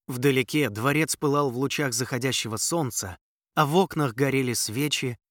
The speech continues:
в ожидании прибытия принца Андерса. Лицо Аладдина расплылось в улыбке. «Точно, все ждут принца Андерса!»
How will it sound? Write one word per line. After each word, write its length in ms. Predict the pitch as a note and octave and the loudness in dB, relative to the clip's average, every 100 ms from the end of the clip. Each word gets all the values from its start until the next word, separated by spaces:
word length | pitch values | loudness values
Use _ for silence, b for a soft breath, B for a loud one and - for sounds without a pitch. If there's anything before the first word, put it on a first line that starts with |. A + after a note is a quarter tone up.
| _ | _
в 120 | A#2+ C#3 | -2 2
ожидании 520 | D3 D#3 F3+ E3+ D3+ | 2 2 2 2 0
прибытия 640 | B2+ B2 A#2 A2+ A#2 A2+ | 0 -2 -2 -2 -2 -2
принца 540 | G#2 A2 G#2+ - A2+ - | -4 -6 -4 -4 -6 -4
Андерса. 640 | B2 A2+ G2 - - G2 - _ _ _ _ _ _ - | -4 -4 -6 -8 -8 -10 -18 _ _ _ _ _ _ 0
Лицо 460 | C#3+ B2+ - C3 | 2 2 2 2
Аладдина 640 | A2+ G#2+ G#2 D3+ G#2+ F#2 F#2+ | 2 0 -2 -2 -2 -4 -6
расплылось 600 | B2 - C#3 C3 B2 A2+ | -6 -2 0 2 0 0
в 60 | A#2+ | -2
улыбке. 500 | B2 A#2 - - - _ _ _ _ | -2 -2 -8 -18 -20 _ _ _ _
«Точно, 500 | - F3+ - G2 E2+ - _ _ _ _ | 2 4 2 -4 -10 -16 _ _ _ _
все 260 | - G#3+ E3 | -2 2 2
ждут 300 | D#3 D#3+ - | 2 -2 0
принца 380 | F3+ D#3 F#3 - | 0 2 0 0
Андерса!» 580 | F#3+ B2 G#2 - G#2 | 0 0 -4 -6 -8